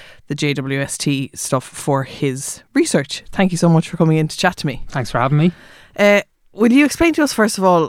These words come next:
Speaker 1: what this is, this telescope, and why it's better than the telescope you have in your house, in your attic, looking out at the stars? <laughs>
Speaker 2: Okay, well, there's, there's probably two reasons why it's better than the telescope you might have at your, at your home. The first is it's a lot bigger.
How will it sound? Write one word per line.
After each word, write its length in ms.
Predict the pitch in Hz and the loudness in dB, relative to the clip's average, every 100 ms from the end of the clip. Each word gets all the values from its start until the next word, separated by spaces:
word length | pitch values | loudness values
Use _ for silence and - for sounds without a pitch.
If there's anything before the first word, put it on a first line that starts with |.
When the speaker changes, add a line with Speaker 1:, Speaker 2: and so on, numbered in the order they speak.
| - | -4
Speaker 1:
what 580 | 165 170 170 165 - - | -4 0 2 0 -8 -6
this 280 | 170 165 - - _ - | -4 -4 -8 -14 _ -6
is, 400 | 170 151 139 - | -2 -2 -2 -4
this 160 | 151 147 | -6 -2
telescope, 480 | 160 147 - 139 | -2 -2 -4 -4
and 100 | 143 | -2
why 160 | 147 147 | 0 0
it's 200 | 143 143 | 0 -2
better 280 | 156 147 143 | -2 0 0
than 320 | 151 135 139 | -2 -2 -4
the 80 | - | -6
telescope 500 | 131 139 143 139 135 | -6 -6 -6 -8 -6
you 60 | 139 | -2
have 180 | 143 139 | -2 -2
in 80 | |
your 120 | 135 143 | -4 -4
house, 280 | 123 - | -6 -8
in 80 | 143 | -8
your 80 | 135 | -6
attic, 360 | 139 - 131 139 | -6 -6 -10 -10
looking 180 | 135 | -6
out 160 | 131 135 | -6 -8
at 80 | - | -12
the 60 | |
stars? 420 | - 156 185 - - | -6 0 0 0 -6
<laughs> 40 | - _ _ | -14 _ _
Speaker 2:
Okay, 200 | 202 156 | -2 0
well, 200 | 233 160 | 2 2
there's, 340 | 151 143 143 - | 4 2 0 -2
there's 200 | 147 - | -2 0
probably 260 | 180 151 | 0 2
two 160 | 139 202 | 2 2
reasons 320 | 170 165 147 | 2 2 0
why 80 | 151 | -2
it's 120 | 135 | -2
better 240 | - 143 147 | -2 -2 0
than 180 | 131 | -2
the 80 | 113 | -2
telescope 380 | 135 131 - 127 | -6 -6 -6 -8
you 40 | |
might 140 | 123 120 | -8 -8
have 160 | 113 | -10
at 100 | 110 113 | -10 -10
your, 200 | 110 107 _ | -10 -12 _
at 120 | - 123 | -10 -6
your 80 | |
home. 280 | - 143 220 - | -2 2 2 0
The 80 | 123 | -2
first 280 | 143 143 - | 0 -2 -2
is 360 | 123 117 107 - | -2 -2 -4 -8
it's 180 | 117 - | -8 -2
a 60 | |
lot 160 | 120 - | -2 0
bigger. 320 | 117 143 | 0 0